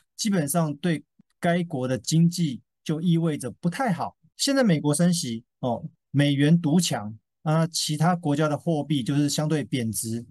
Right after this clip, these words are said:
哦，这个是很合理、很正常的，只是看谁贬得多。那今天亚洲的龙头人民币，它如果持续贬值，哦，如果这个，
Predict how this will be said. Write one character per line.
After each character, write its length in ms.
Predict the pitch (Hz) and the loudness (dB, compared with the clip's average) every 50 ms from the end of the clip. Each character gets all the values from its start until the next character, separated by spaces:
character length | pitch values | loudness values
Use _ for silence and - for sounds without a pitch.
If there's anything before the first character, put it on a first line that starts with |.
| _ - | _ -4
哦， 140 | 123 117 110 | -2 -2 0
这 160 | - - 190 | 0 0 2
个 120 | 160 156 | 2 2
是 200 | 147 - 156 147 | 4 4 2 2
很 560 | - - - 127 117 110 104 98 98 98 98 98 90 85 | 2 0 0 0 0 0 0 0 -2 -4 -4 -6 -4 0
合 160 | 110 135 147 | 2 4 6
理、 160 | 170 170 143 127 | 6 6 4 4
很 160 | 123 113 107 | 0 -4 -2
正 180 | - 208 190 | 0 2 2
常 220 | 160 139 135 123 120 | 2 2 0 -4 -2
的， 180 | 123 123 107 - _ - _ _ _ _ _ | -2 -2 -4 -6 _ -20 _ _ _ _ _
只 160 | - - 139 120 | -6 -6 -4 -2
是 220 | - 185 180 175 | 0 0 0 0
看 320 | 175 - - 214 196 165 | 0 0 0 4 4 4
谁 300 | 147 - - 131 131 143 | 4 2 0 0 -2 -2
贬 260 | 147 - 147 123 110 107 | 0 0 0 0 0 -2
得 100 | 123 117 | -2 -4
多。 460 | - - 147 139 139 139 143 143 143 - _ _ _ _ _ _ - | 0 2 2 4 4 4 2 0 -2 -8 _ _ _ _ _ _ 2
那 140 | 185 196 185 | 4 4 4
今 340 | 175 170 - 202 202 208 | 0 0 2 4 4 6
天 360 | 185 180 196 202 196 185 170 - _ - | 6 4 4 2 0 -4 -4 -8 _ -4
亚 260 | - 151 135 123 123 - | -2 -2 0 0 -2 -2
洲 180 | 165 196 202 | -2 -2 0
的 60 | 196 | 0
龙 240 | 170 156 147 165 190 | 2 2 2 2 2
头 280 | 170 151 135 127 131 139 | 2 2 2 0 0 -2
人 200 | 131 143 151 160 | 0 0 2 4
民 240 | 160 170 175 175 170 | 4 6 6 4 4
币， 260 | 202 185 160 110 - _ _ _ _ _ - | 2 -2 -2 -4 -6 _ _ _ _ _ -4
它 120 | 165 170 175 | -2 -2 0
如 180 | 175 185 180 | 0 -2 -2
果 120 | 165 147 131 | -2 -4 -4
持 240 | - - - 147 | -6 -8 -6 -4
续 160 | 147 170 233 208 | -2 0 0 2
贬 280 | 170 170 151 143 143 | 2 2 2 2 0
值， 360 | 143 - 135 135 135 147 156 - - _ _ - | -2 -4 -4 -2 -2 -2 -2 -4 -12 _ _ -4
哦， 140 | - 131 127 | 0 2 4
如 160 | 143 190 196 | 4 4 4
果 100 | 180 160 | 4 2
这 140 | 175 196 180 | 2 2 0
个， 120 | 175 | 0